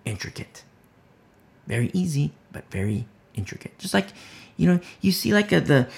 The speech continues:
the, the, the, the weaver. Each little weave, you know, it's very,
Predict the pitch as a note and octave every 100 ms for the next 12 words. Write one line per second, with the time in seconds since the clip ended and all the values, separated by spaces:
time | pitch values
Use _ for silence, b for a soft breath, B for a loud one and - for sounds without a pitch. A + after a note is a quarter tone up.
0 | B - B2 - A#2+ - B2 - A#2+ -
1 | A2+ G2+ A2 B2+ D3 A#2 G2 - - _
2 | _ _ _ _ _ _ _ _ _ _
3 | - A#3 A3+ - A#3 A3+ G#3 A3 A#3+ A3+
4 | F3+ F#3 F#3 F#3+ F3+ - - - _ _
5 | G3+ A#3+ E4+ F#4 F#4+ F#4 F#4 F4